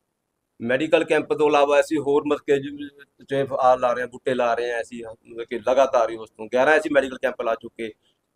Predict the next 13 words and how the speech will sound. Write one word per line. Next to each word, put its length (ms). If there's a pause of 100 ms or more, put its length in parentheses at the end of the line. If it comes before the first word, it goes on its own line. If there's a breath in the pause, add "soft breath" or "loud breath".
(120)
ਤਕਰੀਬਨ 360
ਤਿੰਨ 240
ਹਜ਼ਾਰ 420
ਬੰਦਿਆਂ 320
ਨੂੰ 140
ਅਸੀਂ 220 (100)
ਮੁਫਤ 280
ਐਨਕਾਂ 320
ਦੇ 140
ਚੁੱਕੇ 260
ਹਾਂ 60
ਅੱਜ 100
ਤੱਕ। 260